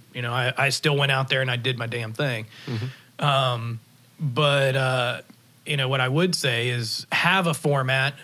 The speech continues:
Speaker 1: that you're comfortable with and know it inside and out and be great at using that format. But don't shun anything new for the sake of shunning it, and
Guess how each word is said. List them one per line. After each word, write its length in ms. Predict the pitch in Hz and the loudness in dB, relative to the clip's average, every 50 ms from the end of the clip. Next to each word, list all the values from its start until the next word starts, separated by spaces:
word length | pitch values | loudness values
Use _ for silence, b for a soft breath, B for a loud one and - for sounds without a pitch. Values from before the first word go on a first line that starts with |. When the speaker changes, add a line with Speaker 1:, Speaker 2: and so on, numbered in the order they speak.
| - - | -8 -6
Speaker 1:
that 140 | 139 139 - | -6 -4 -4
you're 100 | 131 123 | -6 -6
comfortable 500 | - - 254 233 - - 139 123 117 104 | -2 -2 -2 -2 -2 -2 -4 -4 -4 -4
with 360 | 104 98 104 113 113 - - B B B B B B B B B B B B - | -4 -6 -8 -8 -10 -12 -18 B B B B B B B B B B B B -4
and 580 | - 135 127 127 127 127 127 123 127 123 113 110 - - - - - - | -2 0 2 2 0 0 0 -2 -2 -2 -4 -6 -8 -16 -20 -14 -4 0
know 320 | 135 147 165 180 156 147 | 2 4 4 4 4 4
it 140 | 127 - - | 2 2 2
inside 560 | 147 151 151 143 131 - 156 143 131 131 120 | 0 2 2 2 2 2 2 2 2 2 0
and 100 | 113 113 | -2 -2
out 380 | 127 147 151 131 117 117 117 - B B B B B B B B B B _ - - | 0 0 0 0 0 -2 -4 -8 B B B B B B B B B B _ -10 -4
and 600 | 160 131 127 123 123 120 120 120 117 113 113 - - - _ _ _ _ _ _ _ _ _ _ 143 127 - | -2 -2 0 0 0 -2 -2 -4 -4 -6 -8 -8 -10 -16 _ _ _ _ _ _ _ _ _ _ -16 -6 -2
be 160 | 147 143 135 | -2 -2 -2
great 480 | 123 - 123 147 160 156 131 135 - - | -2 -2 -2 0 0 0 0 -2 -2 -2
at 240 | 127 127 120 117 120 | 0 0 -2 -2 -2
using 340 | 127 160 156 139 147 139 131 | 0 0 2 2 0 0 0
that 200 | 131 120 113 - | 0 -2 -2 -4
format. 480 | - 175 185 170 143 123 107 92 92 - - - | -2 0 0 0 0 0 -2 -4 -6 -10 -10 -8
But 200 | - 117 110 107 | -6 -6 -4 0
don't 320 | - 151 151 156 160 156 - | 0 2 2 2 0 -2 -4
shun 600 | - - 185 156 147 139 139 135 131 139 135 - - - - _ - - _ - | -2 0 0 2 2 2 2 0 0 -2 -2 -4 -8 -16 -20 _ -20 -20 _ -2
anything 540 | 151 147 143 139 127 147 143 135 123 120 127 | 0 0 0 0 0 0 0 0 0 0 2
new 300 | 151 185 170 147 143 131 | 2 4 4 2 2 0
for 180 | - 143 139 | -2 -2 -4
the 60 | 127 123 | -4 -2
sake 260 | - 165 147 139 131 | -2 -2 -2 -2 -4
of 100 | 131 120 | -4 -4
shunning 420 | - - - 190 190 170 135 123 117 | -2 0 0 2 2 2 0 -2 -2
it, 180 | 117 123 127 B B B B B B B B B B - | -4 -4 -6 B B B B B B B B B B 0
and 500 | 143 139 131 131 127 127 123 120 120 | 0 2 2 2 0 0 -2 -4 -6